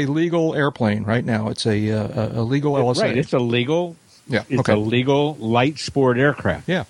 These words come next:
Speaker 1: cool.
Speaker 2: Not experimental amateur built, not Part one oh three.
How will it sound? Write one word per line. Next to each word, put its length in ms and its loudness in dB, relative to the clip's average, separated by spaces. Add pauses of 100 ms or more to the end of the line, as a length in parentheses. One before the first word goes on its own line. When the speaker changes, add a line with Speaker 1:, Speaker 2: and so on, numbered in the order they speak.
(100)
Speaker 1:
cool. 260 -4 (100)
Speaker 2:
Not 220 2
experimental 580 2
amateur 380 2
built, 320 2
not 260 2 (440)
Part 220 2
one 200 2
oh 120 6
three. 440 2